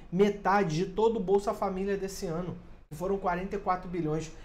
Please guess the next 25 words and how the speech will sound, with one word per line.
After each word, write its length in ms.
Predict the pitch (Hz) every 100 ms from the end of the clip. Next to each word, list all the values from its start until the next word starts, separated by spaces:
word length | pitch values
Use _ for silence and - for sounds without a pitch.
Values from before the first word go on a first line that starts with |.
| - -
Gente, 280 | 156 208 208
isso 120 | -
aqui 200 | 180 208
é 40 |
muito 380 | 190 180 208 -
sério. 500 | - 170 160 143 - - - -
Por 180 | 262 302
favor, 580 | - 240 160 170 220 - - - -
compartilhe 640 | 240 247 226 - 247 247
essa 160 | 233
informação 540 | 226 233 220 196 226 226
com 140 | 277
o 100 | 247
máximo 400 | 233 247 247 254
de 100 | 233
pessoas 340 | - 226 240 240
que 100 | -
você 120 | 226
puder. 480 | 226 269 180 127 - - -
Agora, 540 | 170 175 214 240 160
quem 200 | - 247
ficou 240 | 285 262 208
aqui 200 | - 185
nesse 200 | 175 -
finalzinho, 640 | 175 156 151 247 214